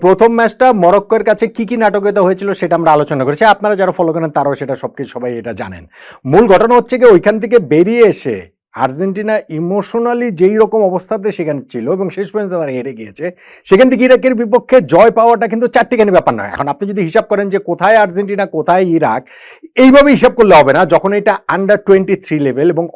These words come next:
অলিম্পিক পর্যায়ে, এইখানে এরকম বড় বড় অঘটন, ওই রকম অঘটন যেটাকে আমরা বলি যে পরাশক্তিরা হেরে যাচ্ছে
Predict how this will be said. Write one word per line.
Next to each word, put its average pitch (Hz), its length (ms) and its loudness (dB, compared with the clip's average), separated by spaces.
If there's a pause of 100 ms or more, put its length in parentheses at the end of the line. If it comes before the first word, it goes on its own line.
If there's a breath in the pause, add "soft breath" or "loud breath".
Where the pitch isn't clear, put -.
অলিম্পিক 165 380 0 (120)
পর্যায়ে, 135 320 0 (340 loud breath)
এইখানে 269 320 4
এরকম 226 200 4 (100)
বড় 196 100 6 (100)
বড় 180 100 4 (160)
অঘটন, 147 380 0 (560)
ওই 160 120 2
রকম 180 260 -2
অঘটন 143 340 -2
যেটাকে 135 240 -2
আমরা 120 140 -4 (100)
বলি 113 180 -4 (360 loud breath)
যে 175 80 4 (100)
পরাশক্তিরা 196 680 4
হেরে 151 220 2
যাচ্ছে 151 200 0